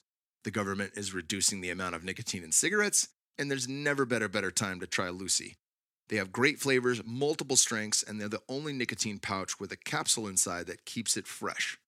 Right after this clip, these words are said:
Look, we're all adults here, and I know some of us choose to use nicotine to relax, focus, or just unwind after a long day. Lucy is a modern oral nicotine company that makes nicotine gum, lozenges,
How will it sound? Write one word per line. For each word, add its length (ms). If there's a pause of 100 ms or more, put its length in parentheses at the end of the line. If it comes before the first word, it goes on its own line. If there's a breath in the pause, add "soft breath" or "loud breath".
(480)
Look, 280
we're 120
all 120
adults 320
here, 240
and 100
I 60
know 160
some 260
of 100
us 140
choose 300
to 100
use 180
nicotine 420
to 120
relax, 460
focus, 560
or 80
just 320
unwind 480
after 200
a 60
long 260
day. 260 (120)
Lucy 380
is 100
a 80
modern 640
oral 240
nicotine 480
company 340
that 180
makes 240
nicotine 460
gum, 420
lozenges, 540